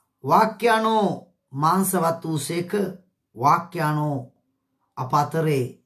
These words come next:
ජීවමානව වැඩ වාසය කළසේක. ඒ වාක්‍යානෝ යේසුස් වහන්සේ. යේසුස් වහන්සේව දකින්ඩ, යේසුස් වහන්සේ කවුද කියලා බලන්ඩ,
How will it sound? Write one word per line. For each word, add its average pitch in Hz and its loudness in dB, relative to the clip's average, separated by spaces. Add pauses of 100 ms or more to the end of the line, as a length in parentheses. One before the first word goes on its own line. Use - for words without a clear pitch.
(120)
ජීවමානව 143 0
වැඩ 123 -2
වාසය 123 -4
කළසේක. - -12 (1000)
ඒ 175 2
වාක්‍යානෝ 240 4 (960)
යේසුස් 202 2
වහන්සේ. 143 -2 (1200)
යේසුස් 247 2
වහන්සේව 254 4 (240)
දකින්ඩ, 240 -2 (1400)
යේසුස් 220 2
වහන්සේ 240 0
කවුද 226 0
කියලා 233 2
බලන්ඩ, 226 2